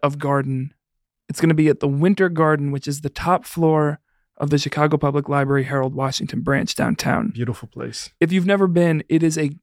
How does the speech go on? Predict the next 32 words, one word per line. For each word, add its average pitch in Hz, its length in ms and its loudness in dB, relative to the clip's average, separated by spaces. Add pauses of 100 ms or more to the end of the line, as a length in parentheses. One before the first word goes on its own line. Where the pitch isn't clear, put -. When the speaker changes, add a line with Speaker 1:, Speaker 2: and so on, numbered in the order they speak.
Speaker 1:
gorgeous 175 560 4
room, 147 460 0 (200)
and 143 140 0
I'm 139 100 0
so 160 280 2
excited 151 420 0
to 156 60 -8
fill 151 320 0
it 143 120 -2 (400)
with 165 100 -10
the 160 40 -12
people 165 240 0
who've 143 140 0
contributed 147 500 0
to 139 80 -6
making 143 300 0
this 135 120 -2
show 170 260 2
happen, 185 440 2 (380)
but - 100 0
also 147 300 2
who 143 80 6
have 143 140 2
been 147 140 2
at 139 120 -4
the 135 60 -6
forefront 147 500 0
of 143 100 -6
the 147 80 0
environmental 135 460 0
justice 139 420 -4
movement. - 320 -4